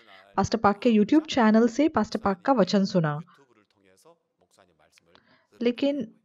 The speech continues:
जब वो सुनने लगी, तो फिर वहाँ पर बैठ के उसने लगातार छह घंटे तक पास्टर पाक का वचन सुना। और उसके बाद उसने क्या गवाही दी? वो कह रही थी कि "मैं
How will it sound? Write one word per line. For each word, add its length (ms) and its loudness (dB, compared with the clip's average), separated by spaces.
जब 280 0
वो 60 4
सुनने 400 0
लगी, 380 2
तो 160 0
फिर 300 0
वहाँ 380 2
पर 200 4
बैठ 260 4
के 280 2
उसने 360 -4
लगातार 500 2
छह 320 0
घंटे 260 4
तक 180 -4
पास्टर 240 -2
पाक 160 -4
का 100 -2
वचन 280 0
सुना। 380 -4
और 100 4
उसके 220 2
बाद 260 4
उसने 180 -4
क्या 200 4
गवाही 340 4
दी? 360 -4
वो 60 -2
कह 180 0
रही 100 0
थी 160 -4
कि 200 -4
"मैं 500 0